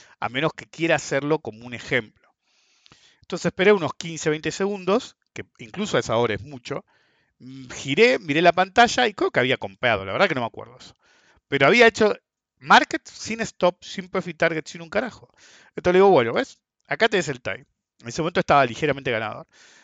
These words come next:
Entonces, agarro y lo, "¿Qué es lo primero que tengo que poner?". "Y tenés que poner un stop", me dijo, "Bueno". Pero yo no había analizado primero. Entonces no había ningún punto claro de poner un stop, pero estaba ligeramente positivo. Entonces yo le dije, "Bueno, no hay una forma de estar seguro. El stop debería ir acá y en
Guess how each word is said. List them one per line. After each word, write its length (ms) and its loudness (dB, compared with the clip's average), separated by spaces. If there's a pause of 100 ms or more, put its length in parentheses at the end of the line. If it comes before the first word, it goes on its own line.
(160)
Entonces, 420 -2 (880)
agarro 340 4
y 40 0
lo, 180 4
"¿Qué 120 4
es 60 8
lo 80 6
primero 240 -4
que 60 -4
tengo 160 -4
que 60 -16
poner?". 220 -14
"Y 120 -6
tenés 200 -2
que 60 -6
poner 160 -12
un 60 -8
stop", 280 -2
me 140 -20
dijo, 220 -20
"Bueno". 260 -14 (480)
Pero 140 -8
yo 160 -6
no 80 4
había 220 6
analizado 500 0
primero. 540 -16
Entonces 280 -18
no 60 -4
había 220 4
ningún 360 -10
punto 340 -4
claro 300 0
de 100 0
poner 220 -12
un 100 -14
stop, 460 -2
pero 120 -6
estaba 240 0
ligeramente 460 -6
positivo. 600 -10 (400)
Entonces 320 -2
yo 80 0
le 80 -2
dije, 160 -6
"Bueno, 380 -4
no 140 -4
hay 100 4
una 160 0
forma 400 -4
de 80 -2
estar 280 -6
seguro. 320 -10
El 80 -12
stop 300 -4
debería 300 -2
ir 80 -2
acá 380 0
y 140 -10
en 80 -12